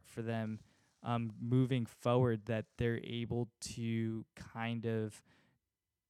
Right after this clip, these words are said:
do better in the knockout stages in the round of sixteens. I'd be very interested to see what the matchup's gonna look like for them moving forward, because they'll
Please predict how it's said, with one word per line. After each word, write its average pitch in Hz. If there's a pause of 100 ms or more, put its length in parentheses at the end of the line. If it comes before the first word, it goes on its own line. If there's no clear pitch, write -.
do 131
better 113
in 120
the 107
knockout 107
stages 135
in 123
the 110
round 107
of 101
sixteens. 117
I'd 113
be 127
very 117
interested 120
to 120
see 123
what 110
the 113
matchup's 107
gonna 156
look 156
like 165 (340)
for 151
them 151
moving 117
forward, 104 (120)
because 113 (440)
they'll 123